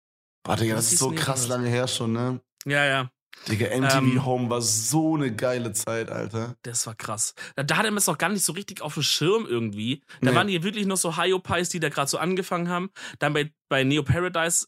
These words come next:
Speaker 2: äh, das war so die Next Stage, da hat man schon gecheckt, weil da war auch Olli Schulz dann dabei und so. Und dann hat man gecheckt, boah, das wird so ein eigener Kosmos irgendwie, das wird so eine eigene, eine Bubble irgendwie, keine Ahnung, wird krass. Und dann kam halt M T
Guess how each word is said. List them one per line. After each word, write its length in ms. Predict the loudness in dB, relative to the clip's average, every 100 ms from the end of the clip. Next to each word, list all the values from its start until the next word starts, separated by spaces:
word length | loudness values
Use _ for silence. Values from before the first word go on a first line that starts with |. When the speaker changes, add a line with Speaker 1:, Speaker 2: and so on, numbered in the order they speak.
| -2
Speaker 2:
äh, 380 | 0 2 0 0
das 160 | 0
war 100 | 0
so 120 | 0 0
die 80 |
Next 240 | 0 0 0
Stage, 220 | 0 2
da 60 | 0
hat 60 |
man 100 | 0
schon 160 | -2 -2
gecheckt, 320 | -2 -2 0
weil 100 | 0
da 100 | 2
war 80 | 2
auch 120 | 0
Olli 180 | -2 -2
Schulz 240 | 0 0
dann 140 | 0 -2
dabei 360 | -2 -2 -2 -6 _ _ _
und 140 | -6 0
so. 240 | 2 2
Und 60 | 2
dann 80 | 0
hat 100 | 0
man 100 | -4
gecheckt, 280 | -2 -4 -4
boah, 120 | -2
das 140 | -2 -2
wird 100 | -4
so 80 |
ein 40 | -2
eigener 300 | -2 -4 -6
Kosmos 460 | -6 -4 -2 0
irgendwie, 200 | 0 -2
das 100 | -4
wird 100 | -4
so 80 | -4
eine 80 | -4
eigene, 420 | -6 -6 -4 -6 -10 -20 -20 _ _ _
eine 200 | -8 -6 -4
Bubble 360 | -2 -2 0
irgendwie, 220 | 0 -2 -2
keine 200 | 0 0
Ahnung, 160 | 0
wird 100 | -2
krass. 360 | -2 0 0 -2 -6 -16 -8
Und 160 | -2 0
dann 100 | 0
kam 160 | 2
halt 120 | 2 0
M 120 | -2
T 120 | -4